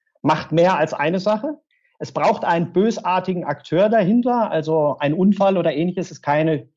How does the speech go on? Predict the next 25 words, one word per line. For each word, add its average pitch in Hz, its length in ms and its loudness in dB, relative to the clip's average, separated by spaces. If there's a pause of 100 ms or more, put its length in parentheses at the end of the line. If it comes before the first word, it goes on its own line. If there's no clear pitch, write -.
(200)
hybride 156 400 2
Aktion 151 400 2
zum 247 180 -2
Ausschließen. 233 800 -2 (680)
Und 190 540 0
seit 170 180 -2
einem 170 280 2
Jahr 180 260 0
benutzen 185 440 -4
wir 160 160 0
auch, 175 160 -2
dass 165 160 -6
es 170 100 -12
ein 156 160 -4
autoritärer 165 720 -2
Staat 135 460 -4
gegen 151 180 -2
eine 143 400 -2 (160)
Demokratie 147 640 0
ist, 101 320 -6
weil 127 140 0
die 151 80 2
autoritären 139 560 0
Staaten 170 420 0
eben 156 440 -4